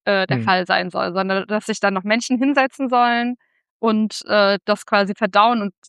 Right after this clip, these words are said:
Speaker 1: die, die Community quasi darüber spricht, ja. Und dass das dann halt aber auch nicht einfach bei, nur bei Servern halt von großen Firmen liegt.
Speaker 2: Also im Prinzip auch ein Plädoyer für Open Access, aber jetzt nicht aus der Verlagswelt, sondern überhaupt von der,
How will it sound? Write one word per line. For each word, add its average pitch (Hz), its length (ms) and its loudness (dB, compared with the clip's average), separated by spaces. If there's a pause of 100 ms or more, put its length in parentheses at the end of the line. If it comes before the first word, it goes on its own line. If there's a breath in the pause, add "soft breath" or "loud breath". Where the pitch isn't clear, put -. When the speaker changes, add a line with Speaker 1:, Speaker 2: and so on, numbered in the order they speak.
(100)
Speaker 1:
die, 185 320 -10
die 202 640 0
Community 247 520 4
quasi 220 300 0
darüber 196 300 2
spricht, - 540 -8
ja. 175 220 0
Und 190 200 -6
dass 190 120 -4
das 196 220 -2
dann 190 200 -2
halt 190 160 0
aber 190 200 -2
auch 202 200 2 (340 loud breath)
nicht 214 440 2
einfach 196 400 0
bei, 190 420 2
nur 202 240 -2
bei 190 140 2
Servern 185 540 2
halt 180 240 0
von 185 140 -2
großen 180 280 -6
Firmen 170 280 -4
liegt. - 400 -12
Speaker 2:
Also 113 200 2
im 113 40 0
Prinzip 120 400 -4
auch 120 140 -4
ein 110 300 -2
Plädoyer 117 440 0
für 120 140 -4
Open 123 200 -2
Access, 131 340 -2
aber 117 140 2
jetzt - 180 -2
nicht 131 180 0
aus 113 100 -6
der 110 100 -6
Verlagswelt, 117 580 0
sondern 113 240 -2
überhaupt 113 440 2
von 110 220 -4
der, 107 220 -4